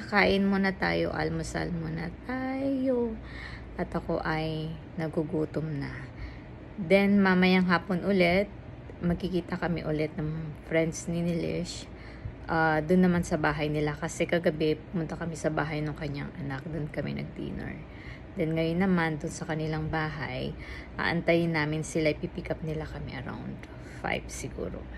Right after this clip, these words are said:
after their work. Kasi nag-work naman sila, so hindi sila pwedeng ng ganitong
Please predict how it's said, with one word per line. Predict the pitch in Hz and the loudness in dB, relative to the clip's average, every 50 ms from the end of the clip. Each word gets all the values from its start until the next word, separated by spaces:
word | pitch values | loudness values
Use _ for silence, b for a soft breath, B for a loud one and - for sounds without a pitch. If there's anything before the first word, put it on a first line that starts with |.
| - - - - - - - B B B B B B - - | -12 -12 -12 -12 -12 -12 -12 B B B B B B -10 -2
after | - 156 151 - - 170 170 156 | 0 0 0 2 2 2 2 2
their | 139 143 139 | 0 0 -2
work. | 143 151 147 127 135 - - | -2 -2 -2 -4 -4 -2 -2
Kasi | - 180 - - 175 | -2 -2 0 2 2
nag-work | 175 165 160 165 156 156 160 156 - | 2 2 2 2 2 2 2 2 0
naman | 170 151 156 156 151 | -2 -4 -4 -4 -6
sila, | - - 190 185 170 156 151 151 160 160 | -4 0 2 2 2 2 0 -2 -4 -6
so | - - - 160 156 151 | -6 -4 -2 -2 0 0
hindi | 156 160 180 165 180 | 0 0 0 0 0
sila | 175 - 190 170 165 151 - - | -2 -2 0 0 0 0 0 -2
pwedeng | 143 147 - - 143 147 160 175 180 175 B B B B B B B B B - - - | -2 -2 -2 -2 -2 -2 0 0 0 0 B B B B B B B B B -10 -8 -4
ng | 156 156 151 156 151 | -2 -2 0 0 2
ganitong | 143 156 151 147 139 - 156 151 | 2 2 2 2 -2 -4 -6 -6